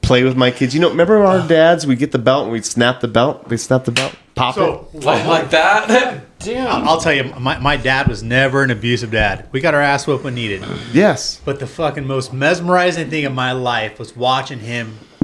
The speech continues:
Speaker 2: I'll, I'll never forget it. He had this, like, probably four-inch black leather belt. Maybe,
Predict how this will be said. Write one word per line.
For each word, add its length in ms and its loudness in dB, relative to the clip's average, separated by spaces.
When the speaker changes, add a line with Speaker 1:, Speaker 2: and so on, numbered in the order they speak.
Speaker 2:
I'll, 180 -12
I'll 100 -2
never 220 -2
forget 320 -4
it. 140 -14
He 100 -10
had 100 -2
this, 120 -8
like, 180 -12
probably 240 -6
four-inch 480 0
black 280 0
leather 200 -4
belt. 360 -6
Maybe, 300 -12